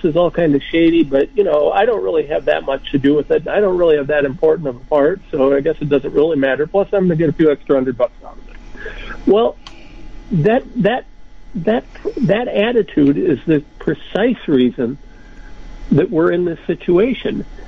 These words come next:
Because, well, I don't mind selling out a little bit to do this or a little bit to do that. I mean, you know, look what I get out of it. And, you know, it's, I'm not that big of a deal, so does it really matter? No, but when a million people do that,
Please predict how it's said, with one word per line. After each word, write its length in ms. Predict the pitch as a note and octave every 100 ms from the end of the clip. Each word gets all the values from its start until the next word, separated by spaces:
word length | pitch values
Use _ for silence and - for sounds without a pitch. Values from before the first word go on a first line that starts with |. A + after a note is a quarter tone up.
| -
Because, 460 | F3 F#3 G3 G3 F#3
well, 340 | - E4 D#4
I 100 | C4
don't 220 | D#4 C4+ A3
mind 280 | A#3 A3 -
selling 320 | G3+ G3+ G3
out 160 | F#3+ F3
a 40 |
little 280 | D#3 F#3 D#3+
bit 300 | D3 F#3 -
to 80 | D3
do 180 | D#3 D3
this 240 | E3+ F3 -
or 100 | B2+
a 40 |
little 240 | C#3 F#3 E3+
bit 260 | F3+ F3+
to 60 | D3
do 200 | D3+ D#3+
that. 280 | D#3 F3+ D#3
I 100 | C#3+
mean, 200 | D3+ E3+
you 80 | F#4+
know, 180 | G4+
look 160 | F#4 F4+
what 120 | G4
I 80 | F#4+
get 180 | E4 F4
out 220 | - B3+
of 100 | C3
it. 180 | B3 D3
And, 220 | E3+ B3+
you 80 | D#4
know, 260 | C#4+ C4+ B3
it's, 400 | - A3 - -
I'm 160 | C#4 D4
not 220 | A#3+ A3
that 160 | G3+
big 180 | F3+ F3
of 60 | D3+
a 60 |
deal, 280 | C#3 E3 G3+ -
so 80 | D3+
does 180 | F3
it 80 | F#3+
really 240 | G3 G#3 F3+
matter? 400 | F#3 G#3 B3+ - - - - -
No, 360 | G3+ B3+ F#3+ C3
but 200 | D#3 E3
when 160 | E3+
a 40 | F3+
million 480 | F#3+ B3+ D#4 G3 -
people 320 | D3+ - B2
do 200 | B2+ A#2
that, 280 | - -